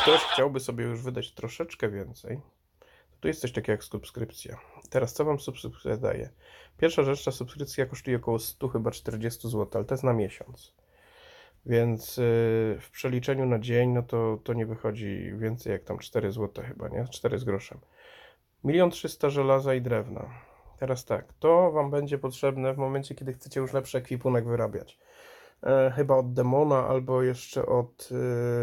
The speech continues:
y, łowcy. Nie pamiętam już teraz, chyba od łowcy.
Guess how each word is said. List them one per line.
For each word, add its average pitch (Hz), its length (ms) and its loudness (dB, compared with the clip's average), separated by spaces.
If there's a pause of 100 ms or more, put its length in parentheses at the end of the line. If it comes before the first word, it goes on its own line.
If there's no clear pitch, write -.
(140)
y, 123 40 0
łowcy. 120 760 2 (200)
Nie 139 80 -4
pamiętam 123 420 -4
już 120 140 -8
teraz, - 240 -6
chyba 117 160 -4
od 120 80 -4
łowcy. 127 460 -4